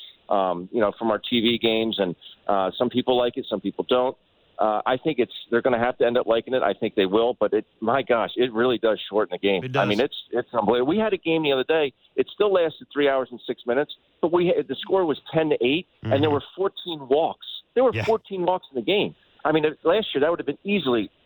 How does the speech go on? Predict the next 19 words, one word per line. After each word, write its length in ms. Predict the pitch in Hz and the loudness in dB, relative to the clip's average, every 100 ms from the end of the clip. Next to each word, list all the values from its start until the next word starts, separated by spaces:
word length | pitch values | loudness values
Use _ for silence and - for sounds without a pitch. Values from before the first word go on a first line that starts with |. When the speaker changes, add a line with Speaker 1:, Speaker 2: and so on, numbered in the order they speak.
| 135 | 0
Speaker 1:
well 180 | 123 147 | 2 2
over 200 | 123 104 - | 0 -2 0
four 200 | 104 82 | 2 2
hours. 240 | 73 - - _ | -2 -8 -18 _
Speaker 3:
Yeah, 220 | - 65 69 | -8 -6 -4
John 300 | - 127 123 | -2 0 0
Schneider 400 | - 120 120 110 | 0 0 0 -4
said 260 | - 110 | -2 -2
the 60 | 98 | -2
same 280 | - 107 101 | -2 -2 -2
thing. 300 | - 104 98 | -2 -2 -2
Uh, 160 | 90 87 | -4 -6
they, 300 | - 95 101 | -8 -4 -2
they 180 | - 107 | -2 -4
played 240 | 101 117 98 | 0 -2 0
a 60 | |
game 240 | 95 95 92 | -2 -2 -4
that 100 | 64 | -4
was 320 | 92 87 | -4 -6